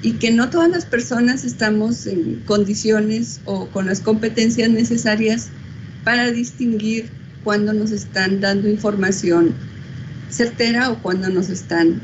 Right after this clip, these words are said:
engañando, y sobre todo cuándo están tratando a través de este engaño de usar nuestras emociones para provocar clics o para provocar votos, ¿será?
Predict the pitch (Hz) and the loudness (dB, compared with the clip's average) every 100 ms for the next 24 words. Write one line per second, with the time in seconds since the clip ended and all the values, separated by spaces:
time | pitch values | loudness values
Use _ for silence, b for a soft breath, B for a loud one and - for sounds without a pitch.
0 | - 214 214 214 214 214 214 240 262 - | 0 2 4 4 4 2 2 0 -2 -8
1 | - 202 214 214 208 185 220 226 247 - | -8 -4 -4 -2 -4 -2 -2 0 0 -2
2 | - 262 294 330 - 294 294 277 277 240 | -4 0 2 2 0 0 0 -2 0 0
3 | 233 202 - - - 170 180 170 185 220 | 2 2 -2 -6 -6 -6 0 0 0 -2
4 | 214 262 262 247 233 247 294 - - - | -2 0 2 4 4 2 -2 -12 -14 -14
5 | - - - - 214 208 202 - 214 220 | -14 -14 -12 0 4 4 2 0 0 0
6 | 240 277 - 269 269 262 262 - 254 254 | -2 -6 -8 -8 -6 -6 -6 -6 -4 -2
7 | 262 285 - - 202 190 - 185 180 - | -4 -6 -10 -6 -4 -4 -6 -4 -4 -4
8 | 202 - 247 262 330 - - - - - | -4 -2 -2 2 2 0 -10 -12 -14 -14
9 | - - - - 196 190 - 160 160 - | -14 -14 -14 -10 -6 -4 -2 0 0 -2
10 | 156 139 - 131 190 165 226 - 262 87 | -4 -4 -2 -2 0 0 0 -2 -4 -4
11 | 85 | -4